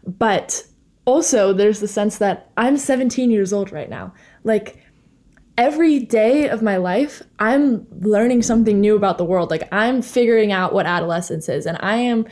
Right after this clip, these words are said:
going to prom and, like, figuring out who is, like, dating who, or, like, what the physics test is gonna be about. And, like, all of these little things, I think, that make up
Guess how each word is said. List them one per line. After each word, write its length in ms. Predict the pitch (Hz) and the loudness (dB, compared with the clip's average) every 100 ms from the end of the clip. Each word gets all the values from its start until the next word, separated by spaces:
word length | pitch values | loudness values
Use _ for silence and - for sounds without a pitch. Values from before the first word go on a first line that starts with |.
| - - - 202 | -12 -20 -16 -6
going 340 | 202 240 254 247 | 0 2 2 2
to 120 | 247 | 0
prom 520 | - 214 214 190 170 | 0 0 2 0 0
and, 180 | - 190 | 0 0
like, 240 | 180 180 - | 0 -2 -4
figuring 480 | - 233 254 240 | 0 2 2 2
out 280 | 226 233 214 | 2 0 -2
who 520 | - - 254 262 254 254 | -4 -2 0 2 2 2
is, 320 | 226 226 214 | 4 2 2
like, 300 | 214 202 - 180 | 0 0 -6 -4
dating 380 | 208 233 233 226 | 0 2 2 2
who, 380 | 190 240 196 156 | 4 4 4 4
or, 100 | 208 | 2
like, 160 | 214 | 0
what 300 | 196 185 226 | 0 0 0
the 80 | 226 | -2
physics 400 | - 240 226 226 | -2 0 0 -2
test 280 | 220 202 190 | -4 -4 -4
is 100 | 180 | -4
gonna 140 | 190 | -2
be 100 | 180 | 0
about. 260 | 180 185 - - 294 | 0 -2 -4 -12 -6
And, 100 | 254 | 0
like, 220 | 269 - - - - | 0 -2 -10 -18 -2
all 180 | 247 311 | 2 2
of 120 | 320 | 4
these 200 | 339 214 | 2 2
little 220 | 196 226 | 2 2
things, 320 | 247 311 330 | 0 -2 -2
I 140 | - 240 | 0 0
think, 180 | 220 214 | 0 0
that 160 | 190 | -2
make 260 | 190 202 202 | 0 0 0
up 220 | 202 196 | -2 -4